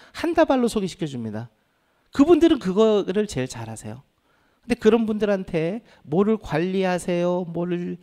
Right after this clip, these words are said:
좀 뭐 만들어 보세요." 하면 전혀 못하세요. 그냥 그런 분들은, 예, 그냥 관계하는, 관계십이 엄청 발전, 발달이 돼 있는 분이죠. 그래서 I 성향 분들은, 예,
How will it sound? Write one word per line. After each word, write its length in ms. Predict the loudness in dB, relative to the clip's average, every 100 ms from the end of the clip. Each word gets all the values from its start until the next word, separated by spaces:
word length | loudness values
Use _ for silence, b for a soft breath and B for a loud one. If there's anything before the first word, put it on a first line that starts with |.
| B B B
좀 200 | -2 -2
뭐 180 | 0 -4
만들어 420 | -2 -2 0 -2
보세요." 320 | 0 -2 -2 -2
하면 240 | -4 -8 -10
전혀 320 | -4 0 0
못하세요. 520 | -2 -8 -10 -10 -12 _ _ b b b
그냥 140 | -4
그런 260 | 0 0 2
분들은, 480 | -2 -4 -4 -4 -8 -10 -6
예, 300 | -4 -6 -12 b b b
그냥 240 | -8 -8 -10 -12
관계하는, 1200 | -10 -6 -4 -2 -2 -2 -8 -8 -6 -4 -6 -10 -12
관계십이 640 | -8 -4 -4 -4 -4 -6 -8 b b
엄청 380 | 0 0 -2
발전, 600 | -4 -6 -4 -4 -6 -14 -20 b
발달이 400 | -10 -8 -2 -2
돼 120 | -2 -6
있는 220 | -8 -10
분이죠. 400 | -10 -10 -8 -10 _ b b b -16
그래서 200 | -12 -10 -6
I 160 | -4
성향 340 | -4 -6 -6 -8
분들은, 460 | -8 -8 -8 -8 -14 -14
예, 300 | -12 -12